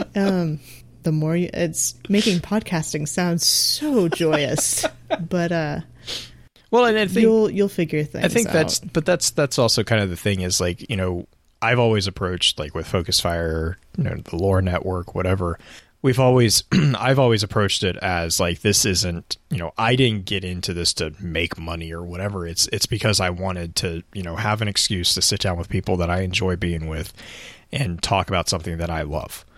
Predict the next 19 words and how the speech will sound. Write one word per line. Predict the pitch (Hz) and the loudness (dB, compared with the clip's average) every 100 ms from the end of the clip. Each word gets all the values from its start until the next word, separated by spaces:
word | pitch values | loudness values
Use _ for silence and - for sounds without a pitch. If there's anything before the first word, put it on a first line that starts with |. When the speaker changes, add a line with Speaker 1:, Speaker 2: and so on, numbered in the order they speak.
| - _ - | -20 _ -2
Speaker 2:
Um, | 92 85 80 - - - | 0 0 -2 -14 -14 2
you | 113 | 6
know, | 110 110 | 6 6
Speaker 1:
Mm-hmm. | 233 | 2
Speaker 2:
and, | 117 107 107 | 0 -2 -2
and | 110 110 98 | -2 0 2
so | - 104 | 4 4
for | - 110 | 2 2
me, | 107 160 165 123 104 101 - - _ _ | 4 4 4 4 2 -2 -10 -20 _ _
all | 127 139 143 | 2 4 4
this, | 123 107 - - _ _ - | 4 2 2 0 _ _ -8
you | 98 | -2
know, | 92 85 - - - - - - - - - | -2 -2 -8 -18 -18 -16 -16 -16 -16 -16 -2
side | - 139 123 120 | 2 4 4 2
noise | 101 90 87 90 | 0 -4 -2 -2
really | 98 95 82 82 95 - - _ - | 0 -2 -2 -6 -8 -14 -20 _ -2
is | 120 107 92 - _ - | 0 2 0 -2 _ -8
worth | 98 113 123 - | 2 4 4 4
it | 95 | 0